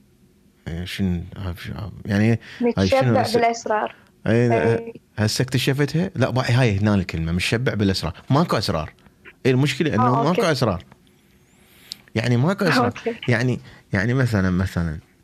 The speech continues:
Speaker 1: تعال، أنتوا جبتوا لنا هذول الزبالة مثلًا، يعني،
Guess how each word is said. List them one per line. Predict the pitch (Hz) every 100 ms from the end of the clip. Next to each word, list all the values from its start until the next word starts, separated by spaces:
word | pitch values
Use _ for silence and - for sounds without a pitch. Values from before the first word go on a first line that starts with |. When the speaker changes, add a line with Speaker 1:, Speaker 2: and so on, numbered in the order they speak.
| _ _ _ _ _ _ _ _ - - _
Speaker 1:
تعال، | - - 110 82 139
أنتوا | 170 156 127 131
جبتوا | 120 - 170 165
لنا | 139 123 123
هذول | 147 156 123
الزبالة | 131 117 113 110 90 90
مثلًا، | 117 92 78
يعني، | 78 76 82